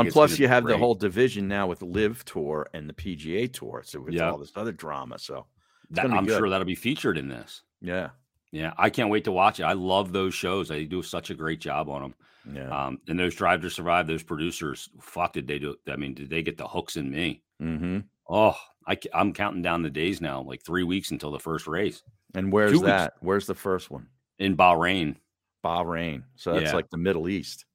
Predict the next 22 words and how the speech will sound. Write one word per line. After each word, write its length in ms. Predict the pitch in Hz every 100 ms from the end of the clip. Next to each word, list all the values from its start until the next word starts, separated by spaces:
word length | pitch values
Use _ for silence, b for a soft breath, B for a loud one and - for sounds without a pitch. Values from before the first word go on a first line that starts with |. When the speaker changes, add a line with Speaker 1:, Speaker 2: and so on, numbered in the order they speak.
| -
Speaker 2:
Yeah, 280 | 85 78
the 100 | 71
Middle 240 | 80 92 92
East 160 | 82
Speaker 1:
Yeah. 80 | 76
Speaker 2:
tour 120 | 90
starts. 380 | 80 - 80 80
You 60 | 85
have 80 | 67
Bahrain. 560 | 76 78 78 78 80
You'll 120 | 78 69
have, 260 | 69 65 - b b b b
uh, 220 | 67 67 64 60 _ -
uh, 140 | 69
Jeddah 400 | 65 82 82 82
Corniche, 540 | 80 - 95 90 92 -
which 260 | 78 -
is 140 | 73 80
in, 280 | 76 73 73
uh, 260 | 67 64
Saudi 340 | - 90 80 73
Arabia. 580 | 73 87 90 90 80